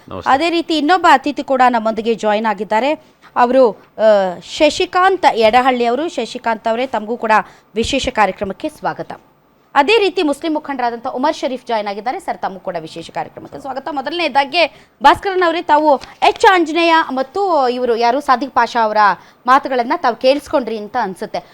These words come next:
Speaker 2: ತುಂಬಾ, ಆ, ಗೌರವಯುತವಾಗಿ, ತುಂಬಾ ಶಾಂತವಾಗಿ ಅವರೆಲ್ಲ ಕುತ್ಕೊಂಡು ನಮಾಜ್ ಮಾಡ್ತಾರೆ. ಅವರು ನಾಮ ಹಾಕ್ಕೊಂಡು, ಬಡ್ಕೊಂಡು, ಆ, ಜೋರ್ ಜೋರಾಗಿ ಶಬ್ದ ಮಾಡ್ಕೊಂಡು ಅವರು ಏನು ಮಾಡಿಲ್ಲ. ನೀವು ಅವರಿಂದ ಕಲ್ತ್ಕೋಬೇಕು.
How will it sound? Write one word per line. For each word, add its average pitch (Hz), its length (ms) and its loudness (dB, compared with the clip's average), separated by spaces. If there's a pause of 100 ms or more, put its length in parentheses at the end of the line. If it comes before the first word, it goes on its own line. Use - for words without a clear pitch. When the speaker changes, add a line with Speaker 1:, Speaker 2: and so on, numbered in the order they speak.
(140)
Speaker 2:
ತುಂಬಾ, 554 520 4
ಆ, 330 200 6
ಗೌರವಯುತವಾಗಿ, 294 1040 0
ತುಂಬಾ 330 280 -2
ಶಾಂತವಾಗಿ 285 840 -2
ಅವರೆಲ್ಲ 269 320 -2 (120)
ಕುತ್ಕೊಂಡು 277 400 -6
ನಮಾಜ್ 247 380 0
ಮಾಡ್ತಾರೆ. 208 720 -8 (380)
ಅವರು 381 220 4
ನಾಮ 330 340 4
ಹಾಕ್ಕೊಂಡು, 302 720 0
ಬಡ್ಕೊಂಡು, 269 880 2 (240)
ಆ, 330 300 0 (240)
ಜೋರ್ 370 280 2
ಜೋರಾಗಿ 320 380 2
ಶಬ್ದ 233 380 -2
ಮಾಡ್ಕೊಂಡು 277 540 0
ಅವರು 233 360 2
ಏನು 254 240 0
ಮಾಡಿಲ್ಲ. 220 400 -4 (140)
ನೀವು 294 140 -2
ಅವರಿಂದ 466 380 2
ಕಲ್ತ್ಕೋಬೇಕು. 240 1000 -6